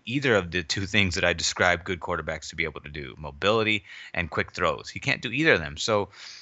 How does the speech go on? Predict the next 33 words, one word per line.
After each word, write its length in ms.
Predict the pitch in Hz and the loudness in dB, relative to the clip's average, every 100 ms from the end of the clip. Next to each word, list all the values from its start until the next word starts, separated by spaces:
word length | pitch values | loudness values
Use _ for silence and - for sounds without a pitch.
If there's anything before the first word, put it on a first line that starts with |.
| - | -4
unless 360 | 110 110 127 160 | 0 4 4 2
he 140 | - | -2
gets 380 | 117 113 - - - - - _ _ - | 2 2 2 0 -6 -20 -20 _ _ -6
picture 420 | - 165 - 151 | 0 2 2 0
perfect, 640 | 113 - 135 - 123 - - - - - | 0 2 2 2 0 -2 -20 -20 -18 -6
you 80 | 117 | 2
know, 160 | 104 | 2
conventional 640 | 98 - 95 113 131 - 101 | 2 -2 0 2 2 0 -2
pass 320 | - 117 143 | 0 -2 -2
protection, 560 | - 92 82 - 87 90 - - | -6 -6 -6 -4 -8 -10 -16 -14
it's 180 | - 117 | -8 -4
just 180 | - - | -2 -2
gonna 160 | 127 107 | 0 0
look 180 | 123 | 0
like 200 | 120 107 | 0 0
this 220 | - 92 - | -2 -6 -4
week 200 | 104 107 | -4 -4
in 80 | |
and 100 | 92 | -4
week 200 | 90 82 | -4 0
out, 180 | 85 82 | 4 4
unfortunately. 640 | 78 - 85 - - 67 - | 2 -4 -4 -4 -8 -12 -6
And 400 | 101 101 92 85 _ - - - - | 0 2 2 -2 _ -20 -18 -20 -14
he 180 | - 123 | -8 4
didn't 220 | 147 165 | 4 4
necessarily 560 | 156 139 - 135 117 | 0 2 4 6 6
play 300 | 101 - 110 | 0 -2 0
bad 680 | 95 80 92 90 92 95 95 _ - - _ 107 | 0 0 4 6 6 4 0 _ -20 -20 _ -6
he 60 | |
just 160 | 98 95 | -4 -4
didn't 180 | 104 92 | -4 -4
play 200 | 92 80 | -6 -6
great 500 | 73 80 85 78 | -8 -2 0 0